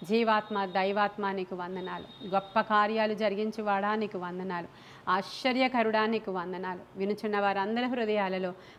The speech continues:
గొప్ప విశ్వాసము రగులులాగున, వారి దేవుడు ఎట్టివాడో తెలుసుకొనులాగున, వారి పక్షముగా ఆశ్చర్య కార్యాలు జరిగేలాగున, వారి జీవితాలలో గొప్ప మేళ్లు కృమ్మరించబడులాగున, వారి జీవితాల్లో గొప్ప ఉపకారాలు జరుగులాగున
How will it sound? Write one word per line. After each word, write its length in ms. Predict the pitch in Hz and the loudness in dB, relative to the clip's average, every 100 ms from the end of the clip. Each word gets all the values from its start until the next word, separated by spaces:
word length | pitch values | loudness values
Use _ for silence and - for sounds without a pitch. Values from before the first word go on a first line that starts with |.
| - | 0
గొప్ప 300 | 196 196 254 | 0 2 2
విశ్వాసము 680 | 247 254 - 247 233 233 214 | 2 0 -2 0 0 0 0
రగులులాగున, 680 | 196 190 196 196 180 185 175 | 0 -2 -2 -2 -4 -4 -2
వారి 260 | 202 208 | 2 2
దేవుడు 260 | 202 220 226 | 4 2 4
ఎట్టివాడో 580 | 214 - 262 269 269 277 | 0 0 4 6 6 4
తెలుసుకొనులాగున, 840 | 269 214 202 196 190 180 180 175 180 - - 202 | 0 -4 -4 -6 -4 -4 -4 -8 -10 -18 -6 0
వారి 140 | 202 | 2
పక్షముగా 480 | 202 202 - 254 247 | 2 -2 -2 2 6
ఆశ్చర్య 500 | 208 208 - 262 285 | 4 4 2 4 6
కార్యాలు 460 | 277 247 233 226 214 | 8 6 6 2 2
జరిగేలాగున, 640 | 214 180 196 175 175 170 - - - | 0 0 -2 -2 -4 -6 -10 -20 0
వారి 160 | 208 214 | 4 4
జీవితాలలో 500 | 208 233 240 262 262 | 4 0 4 4 4
గొప్ప 400 | 247 226 233 277 | 4 0 4 4
మేళ్లు 480 | 247 214 220 277 311 | 4 4 4 6 4
కృమ్మరించబడులాగున, 1040 | 294 262 247 240 233 214 202 202 190 180 175 - - | 4 2 2 2 0 0 0 0 -2 -4 -8 -12 -2
వారి 180 | 208 214 | 4 4
జీవితాల్లో 580 | 196 233 254 262 262 285 | 4 0 2 4 6 4
గొప్ప 360 | 247 220 226 269 | 4 2 2 2
ఉపకారాలు 720 | 240 240 247 277 302 302 285 | 2 0 6 6 8 6 4
జరుగులాగున 680 | 254 220 208 202 185 180 | 2 0 2 0 0 -4